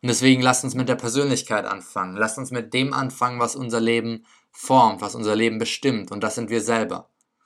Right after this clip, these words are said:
Unsere eigene Persönlichkeit. Und das ist auch das, was wir am besten kontrollieren können. Und deswegen werden wir uns in den nächsten Tagen hier anschauen, was wir, oder nächsten Wochen auch hier anschauen,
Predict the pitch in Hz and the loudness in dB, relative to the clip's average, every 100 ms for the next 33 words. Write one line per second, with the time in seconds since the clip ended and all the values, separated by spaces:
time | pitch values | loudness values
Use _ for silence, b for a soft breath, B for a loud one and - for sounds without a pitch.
0 | _ _ 120 117 110 110 117 120 120 120 | _ _ -2 0 2 4 2 2 -2 -4
1 | 113 123 113 90 - 95 90 - _ _ | -2 0 0 -4 -6 -8 -8 -12 _ _
2 | _ _ _ - 117 123 139 147 - 143 | _ _ _ -4 2 2 2 -2 2 4
3 | 135 127 117 127 117 110 113 110 110 110 | 4 -2 -4 0 0 0 -2 -4 -4 -2
4 | 127 131 131 113 117 120 127 117 98 95 | 0 0 -4 -4 -4 -2 0 -2 -4 -12
5 | 87 _ _ _ _ _ _ _ _ - | -12 _ _ _ _ _ _ _ _ -4
6 | 117 113 135 139 139 131 139 135 131 127 | 2 4 6 4 4 2 4 2 0 -2
7 | 123 123 131 - 131 117 127 127 113 - | -4 -2 -2 -2 -2 4 4 4 -4 -2
8 | 120 123 - 110 107 - _ _ _ - | -2 -2 0 0 -2 -8 _ _ _ -2
9 | 113 - 113 104 110 113 - 117 131 135 | -2 0 0 0 0 0 0 0 2 2
10 | 113 101 98 - 104 113 113 - 104 107 | -2 -4 -4 -4 -2 -4 -4 -2 -2 -4